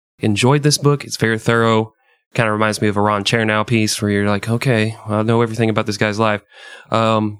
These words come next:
the only thing I didn't like is there are times where he goes out of his way to defend Napoleon, where Napoleon doesn't need defending. And there's times where he uses, uh, hindsight to judge Napoleon's,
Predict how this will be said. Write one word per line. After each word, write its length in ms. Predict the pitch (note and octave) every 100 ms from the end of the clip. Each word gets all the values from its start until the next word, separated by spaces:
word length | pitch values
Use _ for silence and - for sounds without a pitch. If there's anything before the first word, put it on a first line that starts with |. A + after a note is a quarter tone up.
| -
the 80 | A#2+
only 140 | C#3+
thing 140 | D3 B2+
I 60 |
didn't 280 | A#2+ D#3 D#3
like 360 | D3 D3+ - -
is 180 | A2+ G#2+
there 100 | A2
are 40 |
times 340 | A#2 A#2 A2
where 60 | A2
he 60 | A2+
goes 180 | A2
out 140 | A2 G#2
of 60 |
his 120 | G2+ G2+
way 160 | G#2
to 60 | G2+
defend 360 | F#2+ - A2 G#2+
Napoleon, 500 | G#2+ A2 G#2+ G#2+ G#2+
where 100 | G2+
Napoleon 360 | G#2 G#2+ G#2
doesn't 200 | G2+ F#2+
need 120 | G#2 G2
defending. 560 | G2 A2 G#2 G#2+ G#2+ _ _ _ _ _ _ -
And 160 | G2+ G2
there's 200 | G2+ -
times 380 | - G#2 G#2+ G#2
where 120 | G2+
he 220 | G#2 G#2
uses, 600 | G2+ G#2 F#2 G2 - - - _ _ _ -
uh, 300 | G2 G2 F2
hindsight 580 | B2 A#2 G#2 G2+ F#2 -
to 80 |
judge 420 | F#2 G#2+ G#2 F#2 -
Napoleon's, 720 | G#2 G#2+ G#2 G2+ G2 -